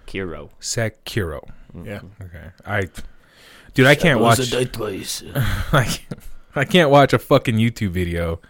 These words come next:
Speaker 2: without watching it before my video starts and in the middle.
Speaker 1: Mm.
Speaker 2: It drives me crazy.
Speaker 1: Yep. This game is hot right now, bro.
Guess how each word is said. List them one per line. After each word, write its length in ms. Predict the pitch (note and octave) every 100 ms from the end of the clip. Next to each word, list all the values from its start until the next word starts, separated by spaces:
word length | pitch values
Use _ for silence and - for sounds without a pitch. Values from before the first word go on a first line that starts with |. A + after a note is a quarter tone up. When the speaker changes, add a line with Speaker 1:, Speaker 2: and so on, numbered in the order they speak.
| _ _ - - A#2
Speaker 2:
without 260 | A2 G#2+
watching 320 | G#2+ A2 - G2+
it 140 | -
before 380 | E2+ - C3+ E3
my 80 | D#3+
video 240 | D#3 D#3+
starts 580 | D3+ D#3+ D#3+ D3 - - _ _ _ _ _ -
and 120 | F2
in 100 | A2
the 40 | A2+
middle. 340 | F#2+ - - - - - - -
Speaker 1:
Mm. 220 | G2+ F#2+ - -
Speaker 2:
It 160 | - -
drives 360 | G#2+ G2+ G2+ G2
me 120 | G2+
crazy. 580 | - - F2 D2 A#1+ - _ -
Speaker 1:
Yep. 300 | F#2 G#2 - - - - - _ _ _ - - - -
This 100 | _
game 200 | G#2 G2+
is 80 | F#2
hot 260 | G2+ G#2+ F2
right 160 | F2
now, 220 | F2 E2+
bro. 260 | F2 F2